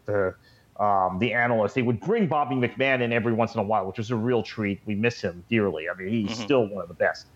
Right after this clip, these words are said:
Speaker 1: as far as I'm concerned. Um, but, uh,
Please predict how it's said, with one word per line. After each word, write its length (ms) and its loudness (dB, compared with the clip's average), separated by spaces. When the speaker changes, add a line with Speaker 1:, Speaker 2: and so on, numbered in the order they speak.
Speaker 1:
as 60 -20
far 140 2
as 80 0
I'm 140 4
concerned. 400 -6
Um, 360 0
but, 400 0
uh, 300 2